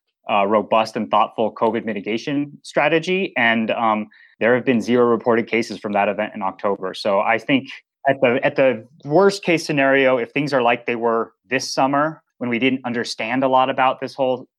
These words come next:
thing, this pandemic, then I think things can happen in, in the, in the warmest months of the year. So that gives me some hope.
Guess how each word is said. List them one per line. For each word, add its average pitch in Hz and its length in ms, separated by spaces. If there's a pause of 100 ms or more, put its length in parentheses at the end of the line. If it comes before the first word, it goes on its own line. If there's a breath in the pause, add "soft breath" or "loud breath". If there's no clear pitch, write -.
(140)
thing, 139 220
this 113 160
pandemic, 131 640
then 107 340 (100)
I 127 100
think 143 200
things 135 160
can 123 160
happen 104 340
in, 104 220
in 110 160
the, 120 180
in 123 80
the 113 100
warmest 104 360
months 98 220
of 95 60
the 90 100
year. - 340
So 98 240
that 110 200
gives 104 200
me 98 320 (120)
some 104 180
hope. 95 260